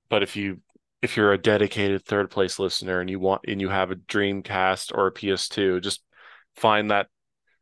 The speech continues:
P S two copy that includes both games on, uh, two discs. So, uh,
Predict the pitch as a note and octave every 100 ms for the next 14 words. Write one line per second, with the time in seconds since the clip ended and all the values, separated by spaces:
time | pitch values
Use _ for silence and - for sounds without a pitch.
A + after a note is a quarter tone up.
0 | _ _ - A2 F#2+ - G#2+ G2 - G#2
1 | F#2+ G#2 G2 F#2+ F#2 F#2+ G2+ G2 - G2
2 | F#2 - F#2+ F#2 F#2 F#2 F#2 F2+ - F#2
3 | E2+ - G#2 F#2+ F#2+ F2 - - - -
4 | F#2+ F2+ F2+ - _ _ _ _ _ _
5 | G2 F#2 F2+